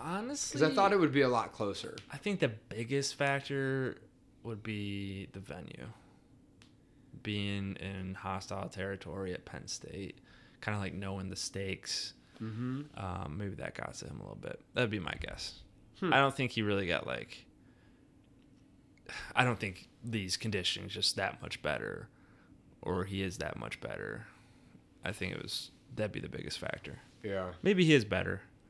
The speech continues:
Speaker 1: but I don't think he's eight to four better.
Speaker 2: Yeah, I, uh, I agree with that, and I think there's a little bit of pressure on top too, where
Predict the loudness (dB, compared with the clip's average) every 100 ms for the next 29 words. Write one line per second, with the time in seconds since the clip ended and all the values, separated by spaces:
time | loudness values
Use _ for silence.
0 | -20 -20 -12 -2 2 2 0 -4 -2 0
1 | 0 -4 -2 -4 -2 -4 -4 -8 -6 -4
2 | -6 -6 -8 -12 -20 -20 -20 -20 -20 -20
3 | -20 -20 -20 -20 -20 -20 -20 8 12 12
4 | 12 8 10 12 12 10 8 8 2 -8
5 | -14 -16 -16 -18 -12 0 2 4 6 6
6 | 4 2 0 0 -2 -2 0 0 0 2
7 | 0 0 -2 -2 0 0 0 -2 -2 -2
8 | -2 -4 -4 -4 -2 -4 -4 -2 0 2
9 | 0 0 0 -2